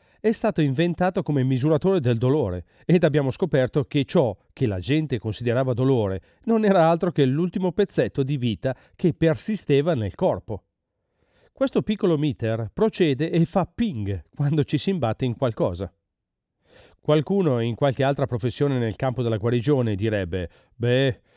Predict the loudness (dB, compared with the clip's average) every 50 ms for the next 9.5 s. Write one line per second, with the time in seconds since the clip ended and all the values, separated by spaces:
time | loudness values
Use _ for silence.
0 | _ _ _ -4 -2 0 2 2 2 2 2 2 2 2 2 2 2 2 0 -4
1 | -4 0 2 2 2 2 -2 -6 -8 -10 _ _ _ _ _ -10 -8 -6 -4 -4
2 | -4 -4 -6 -8 -10 -12 _ _ _ _ _ _ _ -2 0 2 4 4 4 2
3 | 2 0 2 2 2 2 4 2 2 2 2 2 0 0 -2 0 0 0 2 2
4 | 0 0 -2 -2 0 0 0 0 -2 -4 -8 _ _ _ _ _ _ _ _ _
5 | _ _ _ 0 2 4 4 4 2 0 0 2 2 0 0 -2 -4 -6 -8 -12
6 | _ _ _ _ -8 0 2 4 4 4 4 2 2 0 0 -2 -4 -6 -8 -8
7 | -10 _ _ _ _ _ _ _ -4 -2 0 2 2 2 4 4 4 4 4 4
8 | 2 2 0 2 2 0 0 0 -2 -2 -2 0 0 -2 -2 -2 -2 -4 -4 -2
9 | -2 -2 -2 -4 -6 -6 -8 -10 -12